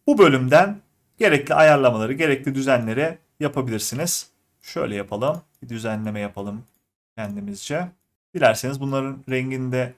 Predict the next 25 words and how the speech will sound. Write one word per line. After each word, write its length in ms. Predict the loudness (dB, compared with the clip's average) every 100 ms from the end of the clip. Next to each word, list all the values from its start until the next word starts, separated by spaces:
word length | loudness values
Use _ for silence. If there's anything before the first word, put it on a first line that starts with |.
| _
değiştirebiliyorsunuz 1080 | -8 -6 -6 -6 -4 -6 -8 -10 -10 -12 -16 _ _ _ _ _ _ -14
bölümden. 520 | -12 -10 -6 -6 -8 _ _ _ _ _ _
Şöyle 280 | -16 -14
yapalım. 400 | -14 -14 -14 -12 -16 _ _ _
Bu 80 | 4
imza 260 | 4 6 8
ayarlamalarından 800 | 10 10 8 6 6 4 4 4
sonra 480 | 4 4 4 4 4
alt 180 | 4 6
tarafta 360 | 4 6 4
imza 400 | 2 2 6 8
varsayılan 580 | 8 6 4 4 4 4
ayarları 460 | 6 8 8 4 2
diyor 140 | 0
görmüş 320 | 0 -2 0
olduğunuz 340 | -2 -2 -4 -2
gibi. 220 | 2 2
Eğer 300 | 6 6 6
ki 220 | 2 -4 -6 0
e-posta 340 | 4 4 4
oluşturduğunuz 720 | 4 4 2 0 -2 0 0
andan 320 | 4 4 4 4
itibaren 600 | 2 6 6 6 4 0
imzanızın 580 | 2 6 6 6 4 0
otomatikman 800 | 2 2 2 2 2 4 4